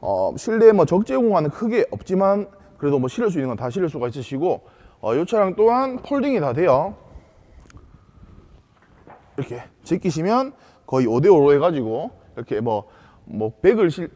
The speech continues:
골프백을 실른다거나 뭐 낚시 가방을 실른다거나 그런 부분은 좀 널찍하게 다 실린다라고 봐주시면 되실 것 같아요. 전동 트렁크는 이렇게 딱 닫으면 또 깔끔하게 닫히는 그런 차량이다 보시면 되실 것 같고, 어, 실내 한번 보여주세요.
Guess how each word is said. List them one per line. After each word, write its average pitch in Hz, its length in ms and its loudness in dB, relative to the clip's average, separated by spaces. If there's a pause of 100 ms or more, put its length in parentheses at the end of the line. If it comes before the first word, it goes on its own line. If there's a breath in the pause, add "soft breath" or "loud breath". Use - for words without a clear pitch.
(160)
골프백을 247 460 -2
실른다거나 117 840 -4
뭐 104 180 -8
낚시 131 280 0
가방을 156 340 -6
실른다거나 123 680 -6
그런 139 160 -4
부분은 143 480 -4 (280 soft breath)
좀 113 100 -6
널찍하게 117 680 2
다 110 140 -14
실린다라고 120 580 -4
봐주시면 110 300 -10
되실 98 160 -12
것 - 80 -4
같아요. 92 340 -10 (1600 soft breath)
전동 120 340 -6
트렁크는 135 460 -8
이렇게 113 240 -10 (240)
딱 - 280 -12
닫으면 131 600 -4
또 110 80 -6
깔끔하게 120 640 -4 (180)
닫히는 120 540 -12 (100)
그런 113 220 -6
차량이다 - 640 -10
보시면 117 280 -8
되실 127 180 -6
것 127 100 -2
같고, 127 320 -4 (380 loud breath)
어, 123 220 0
실내 262 280 -2
한번 160 260 2
보여주세요. 147 760 -2